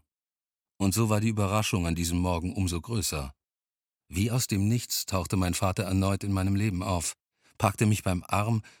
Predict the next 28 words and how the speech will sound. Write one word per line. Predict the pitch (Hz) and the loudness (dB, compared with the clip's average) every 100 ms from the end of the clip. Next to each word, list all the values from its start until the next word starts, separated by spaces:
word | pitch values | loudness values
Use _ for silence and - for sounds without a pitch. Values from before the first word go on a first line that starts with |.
| _ - | _ 0
um | 117 | 2
mich | 131 | 2
auf | 113 | 0
den | - 104 | 0 0
Weg | 90 113 - | 2 -2 -2
einer | 98 98 | -2 0
Versöhnung | 98 87 104 120 92 | 0 0 0 2 0
zu | - 82 | -2 -6
führen, | - 98 92 87 - _ _ _ | -2 0 2 0 -4 _ _ _
mit | - 92 | -4 0
der | 95 | 0
ich | - | 2
nicht | 107 - | 0 0
mehr | 107 104 | -2 -2
gerechnet | 104 101 - 78 | -2 -6 -6 -6
hatte. | 76 85 71 - _ _ _ _ _ _ _ _ _ _ _ _ _ - - | -6 -4 -6 -8 _ _ _ _ _ _ _ _ _ _ _ _ _ -6 2
"Nun, | 147 160 185 175 _ _ _ _ _ | 4 4 2 0 _ _ _ _ _
verlockt | - 110 101 101 | 0 2 4 2
dich | 127 127 | 2 0
diese | - 143 135 | 2 0 2
Angelpartie, | 139 143 - 135 165 160 | 2 0 2 0 0 2
ja | 117 113 135 | 2 2 2
oder | 139 | 2
nein?", | 135 110 80 64 - _ _ _ _ _ _ _ | 2 0 -2 -6 -14 _ _ _ _ _ _ _
beharrte | 113 110 120 131 | 2 4 2 0
Frank | 113 - 110 104 - | -2 0 2 0 -2
Costello, | - 107 - - 98 82 78 - _ _ - | -4 -2 -2 0 0 0 -4 -8 _ _ -2
außerstande, | 110 101 95 - 98 98 90 | 0 2 0 2 2 2 0